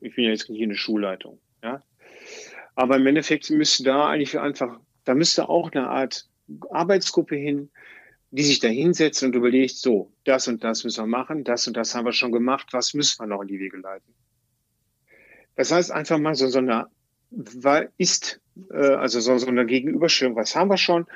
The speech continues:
was brauchen wir schon? Und da muss dann auch geguckt werden, unabhängig von der Schulform, diese Schulform hat das,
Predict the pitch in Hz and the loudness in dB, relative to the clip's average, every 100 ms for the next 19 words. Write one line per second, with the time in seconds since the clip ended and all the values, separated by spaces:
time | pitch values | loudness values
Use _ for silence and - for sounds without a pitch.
0 | - 131 127 107 113 95 92 - 104 - | -4 -2 0 0 0 0 -6 -8 -8 -12
1 | _ - - - - 127 143 175 180 156 | _ -20 -20 -10 -2 4 4 4 4 2
2 | 147 - 190 - 156 175 196 180 175 160 | 0 0 -2 2 2 4 2 2 0 -4
3 | - 143 135 - 185 196 - 180 180 180 | -2 0 2 2 2 2 4 4 4 0
4 | - - - 139 143 139 - 170 170 139 | -10 -20 -4 2 4 4 2 2 2 0
5 | 131 113 131 196 226 - | 0 0 2 2 0 -6